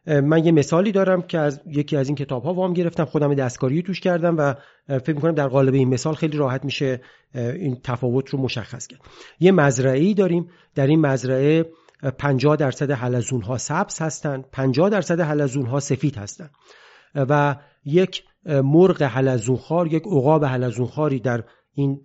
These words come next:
جزیره‌ای که این، اه، زمین ما هستش ظاهر می‌شه و مثلاً بعد از چند سال که میان، اه، آمار می‌گیرن، می‌بینن نسبت سبزها به سفیدها شده نسبت هفت به سه،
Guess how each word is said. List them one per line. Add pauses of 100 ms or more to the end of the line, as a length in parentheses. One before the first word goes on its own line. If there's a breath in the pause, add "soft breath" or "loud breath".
جزیره‌ای
که
این، (340)
اه، (300)
زمین
ما
هستش
ظاهر
می‌شه (360 soft breath)
و (200)
مثلاً
بعد
از
چند
سال
که
میان، (320 soft breath)
اه، (800)
آمار
می‌گیرن، (260 soft breath)
می‌بینن
نسبت
سبزها
به
سفیدها
شده
نسبت
هفت
به
سه،